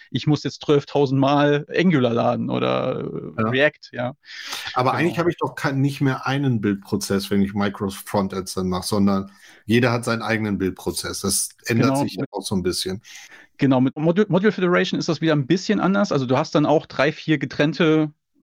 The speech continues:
Speaker 1: Projekte am Ende. Du hast ja immer quasi die Host-Application und die Micro-Frontends, ja. Da, so, so ist der, der Sprech davon.
Speaker 2: Ja.
Speaker 1: Und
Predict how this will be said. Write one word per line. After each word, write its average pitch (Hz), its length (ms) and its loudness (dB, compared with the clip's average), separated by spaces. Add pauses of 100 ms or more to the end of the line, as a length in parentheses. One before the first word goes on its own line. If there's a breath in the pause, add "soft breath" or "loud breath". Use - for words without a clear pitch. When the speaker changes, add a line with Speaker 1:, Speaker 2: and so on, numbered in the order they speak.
(120)
Speaker 1:
Projekte 226 480 2 (140)
am 139 140 0
Ende. 185 400 2
Du 127 120 2
hast 147 160 0
ja 147 60 2
immer 131 180 2
quasi 131 500 0 (360 loud breath)
die 127 120 2
Host-Application 170 840 0
und 143 140 2
die 143 60 4
Micro-Frontends, 123 960 -2
ja. 143 300 0 (340)
Da, 113 240 0
so, 117 280 -4 (320)
so 117 280 -4
ist 117 240 -4
der, 117 180 2
der 117 140 -2
Sprech - 380 0
davon. 120 440 -2 (460 loud breath)
Speaker 2:
Ja. 110 140 0
Speaker 1:
Und 127 680 2